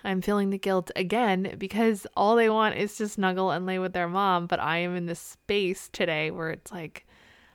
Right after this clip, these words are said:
Please just leave me alone for five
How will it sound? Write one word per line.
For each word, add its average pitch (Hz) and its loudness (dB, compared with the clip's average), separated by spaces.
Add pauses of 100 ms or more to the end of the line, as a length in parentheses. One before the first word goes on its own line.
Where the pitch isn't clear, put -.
(300)
Please 220 0
just 214 0 (100)
leave 202 0
me 170 -2
alone 185 0
for 190 -6
five 170 0